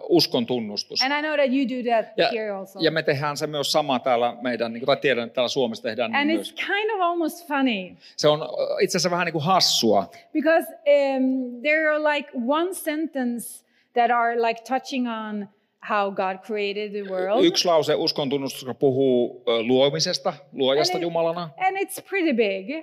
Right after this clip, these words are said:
Speaker 1: Se on
Speaker 2: okay?
Speaker 1: iso asia.
Speaker 2: <laughs> But it's only one
Speaker 1: Mut siinä on
Speaker 2: sentence.
Speaker 1: vain yksi lause.
Speaker 2: And also one sentence of, about the forgiveness of sin.
Speaker 1: Yksi lause syntien anteeksi
Speaker 2: And
Speaker 1: antamisesta.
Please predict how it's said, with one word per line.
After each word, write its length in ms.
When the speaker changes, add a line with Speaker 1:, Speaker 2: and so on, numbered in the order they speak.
Speaker 1:
Se 60
on 60
Speaker 2:
okay? 120
Speaker 1:
iso 200
asia. 440
Speaker 2:
<laughs> 40
But 140
it's 200
only 160
one 180
Speaker 1:
Mut 280
siinä 160
on 40
Speaker 2:
sentence. 0
Speaker 1:
vain 160
yksi 220
lause. 400
Speaker 2:
And 220
also 260
one 260
sentence 520
of, 100
about 440
the 100
forgiveness 720
of 80
sin. 400
Speaker 1:
Yksi 280
lause 520
syntien 460
anteeksi 420
Speaker 2:
And 80
Speaker 1:
antamisesta. 600